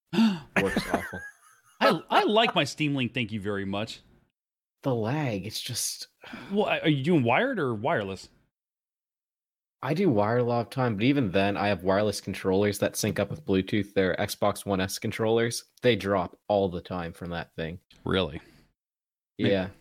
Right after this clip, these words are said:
Speaker 1: maybe you just got a Bootsy one, bro. I got, my P S four controllers work fine.
Speaker 2: Oh, yeah, no, I have a P S four controller. That works great. It's the Xbox One S controllers that don't work well.
Speaker 1: Well, then there you go, fam. There's your problem.
Speaker 2: Yeah, so Steam Link shit.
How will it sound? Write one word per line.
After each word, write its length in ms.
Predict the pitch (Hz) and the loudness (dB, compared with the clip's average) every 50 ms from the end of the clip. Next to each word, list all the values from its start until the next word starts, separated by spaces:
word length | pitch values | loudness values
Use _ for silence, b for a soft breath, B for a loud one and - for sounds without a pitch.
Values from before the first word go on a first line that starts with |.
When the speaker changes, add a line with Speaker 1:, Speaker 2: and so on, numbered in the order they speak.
| _ _ _ _ _ _ _ _ _ _ _ _ _ _ _ _ _ - - - | _ _ _ _ _ _ _ _ _ _ _ _ _ _ _ _ _ -14 -8 -6
Speaker 1:
maybe 160 | 95 85 95 | -4 -2 -2
you 40 | 95 | 0
just 80 | - - | 0 0
got 120 | 104 98 | 0 0
a 40 | 87 | 0
Bootsy 320 | 80 98 117 117 - 107 | 0 -2 -2 -2 -2 -2
one, 120 | 101 90 82 | -2 0 0
bro. 220 | 92 92 98 90 - - - _ _ _ - | 0 0 0 -2 -6 -14 -20 _ _ _ -4
I 120 | 98 110 | -2 -2
got, 180 | 120 120 110 104 | 0 0 0 0
my 120 | 107 110 | -2 -2
P 120 | - 127 123 | 0 0 -2
S 100 | 110 - | -2 0
four 120 | 113 104 | -2 -2
controllers 340 | 98 95 - 95 92 85 87 | -2 -4 -4 -4 -4 -2 -4
work 140 | 92 90 - | -4 -4 -2
fine. 260 | 101 101 110 110 - - _ _ _ _ _ _ _ _ _ _ _ _ _ _ _ _ _ _ _ _ _ _ _ _ _ _ 139 | 0 0 0 0 -2 -4 _ _ _ _ _ _ _ _ _ _ _ _ _ _ _ _ _ _ _ _ _ _ _ _ _ _ 2
Speaker 2:
Oh, 40 | 156 | 4
yeah, 120 | 151 131 | 4 4
no, 120 | 127 120 | 4 2
I 60 | 101 113 | 2 2
have 120 | 147 175 | 0 0
a 40 | 185 | -2
P 160 | - 131 120 | -4 -4 -4
S 80 | 104 - | -4 -4
four 180 | - 110 113 | -6 -8 -8
controller. 300 | - - - - 87 82 | -8 -10 -10 -8 -8 -4
That 160 | 87 107 107 | -4 -4 -4
works 240 | 113 101 - - - | -6 -8 -8 -10 -10
great. 300 | - 95 92 87 80 69 67 | -4 -2 -2 -2 -2 -4 -8
It's 160 | - - - | -10 -6 -2
the 60 | - | -2
Xbox 440 | 110 - - - 143 117 - - - | -2 -2 -2 -2 -2 -2 -2 -4 -6
One 220 | 92 90 95 92 | -6 -4 -4 -2
S 160 | 90 98 - | -4 -6 -8
controllers 560 | - - 92 - - - 80 78 73 - - - | -10 -12 -14 -12 -10 -8 -8 -8 -8 -10 -8 -8
that 140 | 82 - | -8 -8
don't 180 | - 87 80 55 | -6 -8 -6 -4
work 240 | 71 90 87 - - | -4 -6 -4 -4 -4
well. 240 | 95 90 98 - - _ - | -2 -2 -4 -6 -8 _ -4
Speaker 1:
Well, 140 | 131 123 - | -4 -2 0
then 180 | 131 127 127 | 2 2 2
there 200 | - 120 110 117 | 2 2 0 2
you 160 | 120 117 117 110 | 2 2 2 0
go, 300 | - - 110 139 160 131 | 0 2 2 2 2 0
fam. 320 | - 104 92 82 90 107 | -2 -6 -6 -4 -4 -4
There's 240 | 98 95 107 110 - | -2 -2 -4 -4 -4
your 80 | 107 | -6
problem. 500 | - - 110 123 151 160 110 82 78 101 - - - - _ _ _ - | -6 -4 -2 -2 -2 -2 -4 -6 -6 -8 -10 -12 -18 -20 _ _ _ -2
Speaker 2:
Yeah, 280 | 113 143 180 156 104 | 0 0 2 2 0
so 160 | 87 - 113 | -2 -4 -6
Steam 300 | 98 - - - 127 139 | -6 -6 -4 -2 0 0
Link 140 | 135 110 - | 0 0 -2
shit. 300 | - - 98 87 - - | -2 -2 -2 -2 -2 -4